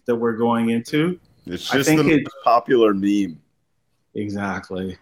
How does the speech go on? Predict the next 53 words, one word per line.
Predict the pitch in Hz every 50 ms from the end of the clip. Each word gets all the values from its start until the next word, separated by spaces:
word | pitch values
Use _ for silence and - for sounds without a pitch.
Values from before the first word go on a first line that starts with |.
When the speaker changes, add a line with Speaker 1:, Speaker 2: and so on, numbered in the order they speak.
| _ _ -
Speaker 1:
Exactly. | 139 - 107 190 117 113 110 110 107 - - - 107 104 107 - 101 98
Speaker 2:
<laughs> | -
Speaker 1:
Shout | 254 120 113 113 113
out | 110 107 -
to | - 98
Chris | - - 120 110 110 -
Dixon | 113 107 104 - 110 98 98
for | - - 101
that | 101 101 98 101 98
one | 101 104 101 98
also. | 98 101 104 107 104 101
Speaker 2:
Right? | 110 117 127 139 160 - - 151 - - - - - - - - - -
Speaker 1:
Right? | - - 113 120 123 120 117
Like, | 110 110 110 107 107 107 98 - 117
um, | 113 110 107 107 107 104 101 104 101 98 - _ _ _ _ - -
he's | 113 117 113 110
a | 113
genius | 101 110 113 113 110 110 110 110 107 - -
and, | 104 98 98 95 101
uh, | 104 101 101 98
he | 101 101
deserves | 95 107 107 101 98 107 101 101 101 101 95 95 -
some | - 101 101 98
of | 98 98
Speaker 2:
Hey, | -
Speaker 1:
the, | 160
um, | 151
Speaker 2:
listen, | 151 151 147 131 110
Speaker 1:
accolades | 104 101 101 - 104 101 101 101 98 95 92 -
he's | 104 98 92
getting. | - 104 101 98 101 101 101 101 - _ _ - - - 107
Speaker 2:
with | 113 127 123 - -
the, | 123 104 - -
with, | 104 110 110 -
and | 76 78 98
I | 107
think | 113 - - 175 202 -
we | 143 104 98
talked | - - 98 98 -
about | - 95 90 87
this | 90 87 -
earlier | - - 85 85 85 85 85
in | 85 80 76
the | 73
episode. | 78 95 - - - - 82 82 80 80 76 82
If | - -
not, | 80 82 80 71 60
we | 80 85
talked | - - 82 78 - -
about | - 80 78 73
it | 71 73
offline, | 82 82 - - 82 82 82 80 80 82 82
but | 82 64 - -